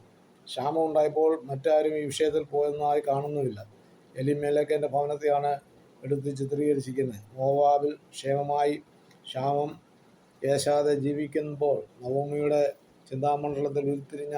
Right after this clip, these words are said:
ആശയമായിരിക്കാം ആ മക്കൾക്ക് വേണ്ടിയും ഭാര്യമാരെ കണ്ടെത്താനുള്ള ഈ യാത്ര. രൂത്ത് ഓർപ്പയും സഹോദരിമാരായിരുന്നുവെന്നും മോവാബ് രാജാവായ എഗ്ലോന്റെ മക്കളായിരുന്നെന്നും ബാബിലോണിയ തൽമൂദിൽ രേഖപ്പെടുത്തിയിരിക്കുന്നു. ഏതായാലും വിവാഹം കഴിഞ്ഞ് ദുർഗതി എന്ന് പറയട്ടെ,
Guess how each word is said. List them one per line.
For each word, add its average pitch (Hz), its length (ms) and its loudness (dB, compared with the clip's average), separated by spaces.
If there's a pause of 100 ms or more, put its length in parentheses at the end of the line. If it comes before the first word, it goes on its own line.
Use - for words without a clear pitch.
ആശയമായിരിക്കാം 139 840 -2 (480)
ആ 123 120 -6
മക്കൾക്ക് 143 460 0
വേണ്ടിയും 143 360 2
ഭാര്യമാരെ 139 580 2
കണ്ടെത്താനുള്ള 131 600 -2 (200)
ഈ 127 120 -16
യാത്ര. 123 280 -10 (680)
രൂത്ത് 139 280 2
ഓർപ്പയും 139 500 2
സഹോദരിമാരായിരുന്നുവെന്നും 139 1160 0 (500)
മോവാബ് 139 440 2
രാജാവായ 139 800 2
എഗ്ലോന്റെ 143 380 -2
മക്കളായിരുന്നെന്നും 139 760 0
ബാബിലോണിയ 139 560 -2
തൽമൂദിൽ 131 680 -6
രേഖപ്പെടുത്തിയിരിക്കുന്നു. 123 800 -4 (440)
ഏതായാലും 143 360 4
വിവാഹം 147 340 2
കഴിഞ്ഞ് 143 220 -2
ദുർഗതി 143 420 -2
എന്ന് 143 220 -2
പറയട്ടെ, 139 440 -2